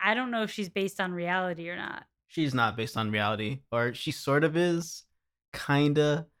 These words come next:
Speaker 2: In reality, Jiro historically was just a normal dude. He had a normal family. None of this shit happened to him. He had lived to, like, eighty, basically, and his wife was, you know, kicking it with it, basically, the whole time.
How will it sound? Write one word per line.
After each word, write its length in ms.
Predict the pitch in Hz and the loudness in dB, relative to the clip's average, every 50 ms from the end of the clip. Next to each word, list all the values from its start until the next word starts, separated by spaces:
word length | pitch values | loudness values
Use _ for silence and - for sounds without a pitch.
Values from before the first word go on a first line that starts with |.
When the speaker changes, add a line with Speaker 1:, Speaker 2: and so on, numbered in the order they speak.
| _ _ _ _ _ _ - | _ _ _ _ _ _ 2
Speaker 2:
In 160 | 143 147 147 | 4 6 8
reality, 380 | 143 151 151 156 160 156 156 139 | 8 10 10 10 10 8 6 4
Jiro 840 | 123 135 127 131 139 139 135 135 127 127 123 120 117 113 107 - - - | 4 2 2 4 6 8 10 10 10 8 8 6 4 2 0 -2 -4 -10
historically 680 | - 143 139 131 - - 135 131 131 131 - 127 117 113 | -12 -8 -6 -2 2 6 6 6 6 4 2 0 0 0
was 240 | 110 107 117 123 - | 0 -2 -4 -6 -6
just 280 | - 117 - - - | -6 -8 -8 -8 -4
a 60 | 127 123 | 0 2
normal 260 | 123 131 123 120 123 | 4 4 4 2 0
dude. 340 | 120 - 117 117 117 120 123 | -2 -2 -2 -2 -2 0 0
He 60 | 123 | 0
had 100 | 120 113 | 0 0
a 20 | 113 | 0
normal 240 | 110 117 120 120 | 0 0 0 -2
family. 520 | 120 - 113 113 113 113 110 104 101 - - _ _ _ - | -2 0 0 2 2 2 0 -2 -2 -4 -8 _ _ _ 0
None 140 | 123 131 147 | 2 4 4
of 80 | 160 | 4
this 80 | 170 165 | 4 2
shit 140 | - - 131 | 2 4 4
happened 320 | 123 120 120 - 113 104 | 6 4 4 2 -2 -4
to 100 | - - | -4 -6
him. 240 | 87 78 82 131 135 - _ _ _ _ | -6 -6 -6 -8 -10 -12 _ _ _ _
He 260 | 113 113 113 110 120 120 | -2 -2 0 0 0 2
had 300 | 117 113 113 110 104 - | 2 4 2 2 2 0
lived 160 | 131 - - | -2 -4 -2
to, 60 | - | -2
like, 180 | 113 113 104 - - | -2 -4 -4 -4 -4
eighty, 400 | 101 107 104 76 69 65 95 - - - _ | -6 -4 -4 -6 -8 -10 -12 -14 -18 -10 _
basically, 460 | - 98 95 - - - 104 98 95 78 | -6 -6 -6 -6 -8 -6 -4 -4 -2 -2
and 120 | 104 107 | -2 -2
his 160 | 107 107 - | -2 -4 -4
wife 220 | - 110 110 110 - | -4 -4 -4 -4 -8
was, 260 | 107 98 117 - - | -10 -10 -10 -8 -8
you 60 | 107 | -8
know, 280 | 98 98 95 107 135 - - - | -6 -6 -8 -10 -12 -12 -10 -6
kicking 280 | - 139 - 104 98 | -6 -4 -2 -2 -4
it 100 | 95 - | -4 -4
with 180 | 87 95 - - | -6 -8 -6 -6
it, 140 | 90 - - | -10 -8 -6
basically, 540 | 98 98 - - - - 92 82 - 135 135 | -8 -8 -8 -10 -12 -12 -10 -10 -10 -10 -10
the 80 | - 92 | -10 -10
whole 100 | 95 92 | -10 -8
time. 400 | - 120 101 95 98 110 139 | -6 -6 -6 -6 -6 -8 -10